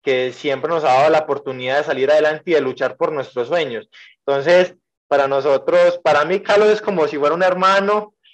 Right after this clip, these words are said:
eh, la mamá de Carlos es como si fuera mi segunda madre, el, eh, don Juan, pues ni se diga, como mi papá.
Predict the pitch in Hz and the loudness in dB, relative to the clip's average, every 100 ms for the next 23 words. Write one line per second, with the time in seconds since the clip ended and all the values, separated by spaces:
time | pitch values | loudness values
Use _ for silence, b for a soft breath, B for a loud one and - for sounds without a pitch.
0 | b b 151 143 143 139 139 139 139 139 | b b 2 4 4 2 2 0 0 0
1 | 139 143 165 147 143 143 160 156 175 156 | 0 -2 -2 -2 -2 0 0 0 -2 0
2 | 151 147 156 160 139 131 131 143 156 160 | 2 0 0 -2 -2 -2 -4 -4 -2 0
3 | 160 165 160 160 151 _ 156 151 143 139 | 2 2 0 -4 -12 _ 2 4 2 2
4 | 139 135 127 160 160 160 165 160 175 165 | 0 -2 0 2 4 2 0 -2 -4 -2
5 | 151 147 147 156 165 165 143 139 139 135 | 0 2 2 0 -2 -4 -6 -4 -2 0
6 | 151 160 160 | 2 0 -2